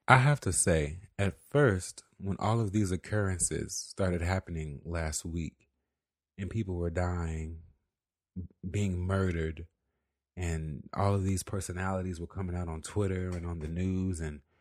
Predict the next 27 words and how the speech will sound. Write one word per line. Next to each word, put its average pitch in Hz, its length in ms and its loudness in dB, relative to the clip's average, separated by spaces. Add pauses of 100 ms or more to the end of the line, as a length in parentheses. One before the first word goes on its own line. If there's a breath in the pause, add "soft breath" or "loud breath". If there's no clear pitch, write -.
(340)
writing 90 380 0
these 87 280 0
think 98 280 -4
pieces, 92 480 -6
and 82 140 -2
everybody 92 340 4
had 87 220 2
an 76 80 -6
opinion 92 520 -4
and 85 120 -6
everybody 85 340 0
had 80 200 -2
an 80 60 -8
idea 80 300 -4
for 85 220 -14
a 80 40 -10
solution, 95 680 -4
and 73 140 -10 (460 loud breath)
everybody 117 360 2
was 98 220 -2
just 95 240 0
spewing 110 480 -4
all 101 200 2
these 95 240 -2
ideas 92 680 -2
and 87 100 -8
just, 90 180 -4